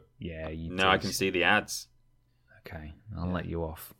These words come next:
Speaker 1: You've
Speaker 2: You'll
Speaker 1: exceeded your free articles for this week.
Speaker 2: Yeah, well, I will. If I watch another, if I read another one, they'll, they'll give me a big yellow banner.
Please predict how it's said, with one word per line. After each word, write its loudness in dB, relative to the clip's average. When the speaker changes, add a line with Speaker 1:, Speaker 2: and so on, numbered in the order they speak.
Speaker 1:
You've 2
Speaker 2:
You'll 6
Speaker 1:
exceeded 4
your 2
free 4
articles 4
for -6
this -2
week. -4
Speaker 2:
Yeah, 8
well, 8
I 6
will. 6
If 4
I 6
watch 4
another, -2
if -4
I 4
read 2
another 0
one, -4
they'll, -2
they'll -4
give -6
me -4
a -2
big -2
yellow 4
banner. -2